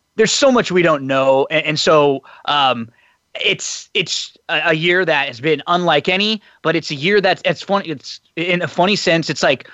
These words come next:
we never got that N C double A tournament last year.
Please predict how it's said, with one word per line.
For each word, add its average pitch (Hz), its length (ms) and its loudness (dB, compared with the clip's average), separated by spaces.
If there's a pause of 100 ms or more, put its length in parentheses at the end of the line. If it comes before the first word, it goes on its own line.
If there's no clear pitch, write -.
(140)
we 156 160 2
never 180 260 2
got 175 240 0
that 170 160 0
N 156 140 -2
C 175 140 -8
double 160 240 0
A 151 80 0
tournament 151 420 0 (220)
last 147 320 0
year. 151 260 0